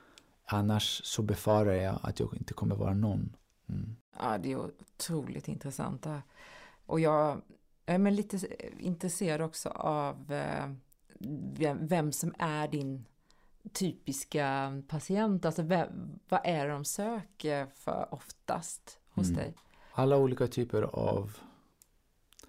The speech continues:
Speaker 1: jag kan säga så här, jag kan beskriva vilka som kom då, eh, igår och idag.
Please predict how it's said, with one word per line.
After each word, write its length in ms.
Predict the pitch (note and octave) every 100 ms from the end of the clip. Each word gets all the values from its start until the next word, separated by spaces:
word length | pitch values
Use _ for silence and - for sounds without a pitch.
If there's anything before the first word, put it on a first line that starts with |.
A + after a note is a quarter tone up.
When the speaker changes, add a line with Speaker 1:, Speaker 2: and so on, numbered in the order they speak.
| _ _ _ _ _ _ _
Speaker 1:
jag 100 | C#3+
kan 100 | D#3
säga 140 | C3+ C#3
så 140 | C#3+
här, 180 | A#2+ G#2
jag 140 | A2
kan 120 | A#2+ A#2
beskriva 380 | G#2+ - G#2+
vilka 220 | G#2 - G#2
som 160 | G#2+
kom 360 | - B2+ B2 G2+
då, 380 | G2+ G#2 A2 -
eh, 420 | G#2 G2 F#2+ -
igår 280 | G#2+ A2 G2
och 140 | F#2
idag. 380 | F#2+ G2+ F#2 F2